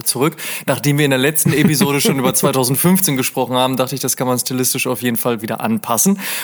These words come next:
Und da musste halt eben eine gute, äh, Japanese Denim, eine Raw Denim her. Ich hab mich entschieden für eine Edwin, für eine E D neununddreißig,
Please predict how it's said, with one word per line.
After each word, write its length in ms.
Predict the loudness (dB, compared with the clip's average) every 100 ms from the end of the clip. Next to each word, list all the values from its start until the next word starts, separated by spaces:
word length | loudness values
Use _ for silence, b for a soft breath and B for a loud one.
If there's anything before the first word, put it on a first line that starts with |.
| B
Und 380 | 0 2 2 0
da 300 | 0 2 2 0
musste 520 | -4 -2 0 0 2
halt 160 | 2
eben 200 | 0 0
eine 120 | 0 -2
gute, 440 | -2 0 0 0
äh, 200 | 0 -2 -2
Japanese 500 | -2 -2 -2 -2 0
Denim, 340 | 0 2 0
eine 120 | 0
Raw 280 | 2 2 2
Denim 280 | 2 0 0
her. 380 | 0 0 0 -2 B B B
Ich 160 | -4 -2
hab 160 | 0
mich 160 | -2 -2
entschieden 720 | -2 0 0 2 2 0 -2 B
für 260 | -8 -2 2
eine 360 | 4 2 0 0
Edwin, 480 | -4 -2 -2 0
für 140 | 0 0
eine 160 | 0
E 180 | 0 0
D 140 | 0 2
neununddreißig, 1080 | 2 2 0 0 0 2 2 0 0 -2